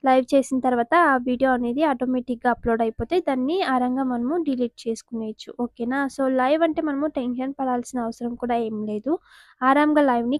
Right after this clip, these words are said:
క్రియేట్ చేసుకునేయచ్చు. అలాగే లైవ్ చేసిన తర్వాత ఆ వీడియోని డిలీట్ కూడా చేసుకోవచ్చు. ఓకేనా? టెన్షన్ కూడా ఏం అవసరం ఉండదు. ఇప్పుడు ఎలా మనము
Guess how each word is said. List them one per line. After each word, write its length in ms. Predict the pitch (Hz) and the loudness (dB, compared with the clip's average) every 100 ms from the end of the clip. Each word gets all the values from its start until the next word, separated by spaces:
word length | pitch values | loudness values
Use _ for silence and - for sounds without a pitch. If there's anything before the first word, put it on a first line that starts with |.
| - | 2
క్రియేట్ 260 | 247 240 - | 2 2 0
చేసుకునేయచ్చు. 760 | 240 226 - 226 233 226 - 349 311 | -2 -2 -2 2 2 2 4 8 8
అలాగే 360 | 247 240 233 381 - _ - _ - | 6 4 2 0 -2 _ -20 _ 0
లైవ్ 260 | 262 262 269 | 4 4 6
చేసిన 260 | 285 262 269 254 | 4 4 2 0
తర్వాత 280 | 247 240 269 294 | 2 2 4 2
ఆ 60 | 240 | 2
వీడియోని 460 | 247 240 240 247 392 453 262 | -2 2 2 2 0 0 -2
డిలీట్ 300 | 247 254 247 - | 0 0 0 0
కూడా 160 | 247 311 - | 4 2 2
చేసుకోవచ్చు. 680 | 233 226 - 233 214 - - 233 | -2 -2 -4 -2 -2 -6 -4 0
ఓకేనా? 320 | 247 - 240 262 254 | 0 -2 -4 -2 -2
టెన్షన్ 340 | 247 240 247 - | -2 -2 -4 -2
కూడా 160 | 254 262 240 | -2 0 0
ఏం 100 | 240 220 | -2 -2
అవసరం 320 | 220 - 233 226 | -4 -6 -4 -4
ఉండదు. 300 | 220 214 330 - - - _ - | -4 -2 -2 -4 -18 -20 _ -2
ఇప్పుడు 280 | 285 - 381 320 | 0 4 6 6
ఎలా 140 | 269 285 285 | 6 4 2
మనము 260 | 254 285 | 2 2